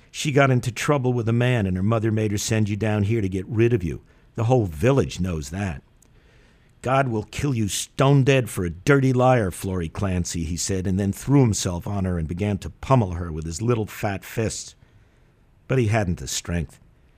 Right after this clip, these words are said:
and she merely pushed him off lightly and got up on the grassy bank, flushed and triumphant,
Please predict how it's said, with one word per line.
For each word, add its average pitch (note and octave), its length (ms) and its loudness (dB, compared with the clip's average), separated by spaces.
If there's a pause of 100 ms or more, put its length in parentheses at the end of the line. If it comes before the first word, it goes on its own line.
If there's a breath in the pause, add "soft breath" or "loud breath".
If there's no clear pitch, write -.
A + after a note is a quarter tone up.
(160)
and A#2+ 140 0
she C#3+ 140 0
merely B2+ 360 2
pushed A#2 340 -2
him A#2+ 100 2
off G#2 240 0
lightly G#2 460 -6
and G2 100 -2
got G2 220 -6
up G#2 180 -8
on G2 80 -6
the F#2 80 -6
grassy G2 460 -4
bank, F2 440 -6 (360 soft breath)
flushed - 500 -2
and A#2+ 140 0
triumphant, G2+ 720 -2